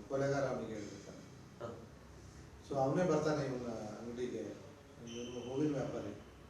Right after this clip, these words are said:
Speaker 1: ಶಶಿಕಾಂತ್.
Speaker 2: ಹಾ, ಸರ್.
Speaker 1: ಅವ್ನು ಕೊಲೆಗಾರ ಇದು, ಅವ್ನು ಏನಂತಾರೆ, ಚಿಕನ್ ಬಿರಿಯಾನಿದ ಅಂಗಡಿಯನ್ನ ಇಟ್ಕೊಂಡಿದ್ದಾನೆ.
Speaker 2: ಹಾ, ಸರ್.
Speaker 1: ಅವನು ಮೂಲತಃ ಮಿರಜ್ನವನು.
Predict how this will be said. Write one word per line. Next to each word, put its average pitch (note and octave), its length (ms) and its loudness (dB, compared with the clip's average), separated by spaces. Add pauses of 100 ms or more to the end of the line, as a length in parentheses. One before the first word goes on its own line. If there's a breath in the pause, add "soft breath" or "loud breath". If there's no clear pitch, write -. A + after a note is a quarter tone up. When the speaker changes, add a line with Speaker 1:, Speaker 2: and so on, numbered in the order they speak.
(140)
Speaker 1:
ಶಶಿಕಾಂತ್. A2 800 -8
Speaker 2:
ಹಾ, A2+ 100 -6
ಸರ್. - 720 -16
Speaker 1:
ಅವ್ನು B2 180 -8
ಕೊಲೆಗಾರ C#3+ 380 4 (1700)
ಇದು, A2+ 120 -4
ಅವ್ನು A2+ 600 -8
ಏನಂತಾರೆ, - 420 -12
ಚಿಕನ್ C#3+ 260 -2
ಬಿರಿಯಾನಿದ B2+ 460 0
ಅಂಗಡಿಯನ್ನ A#2 440 -2
ಇಟ್ಕೊಂಡಿದ್ದಾನೆ. - 920 -10
Speaker 2:
ಹಾ, A#2+ 100 -4
ಸರ್. - 520 -14
Speaker 1:
ಅವನು C#3+ 520 -4 (3000)
ಮೂಲತಃ E3+ 600 8 (300)
ಮಿರಜ್ನವನು. C3+ 720 4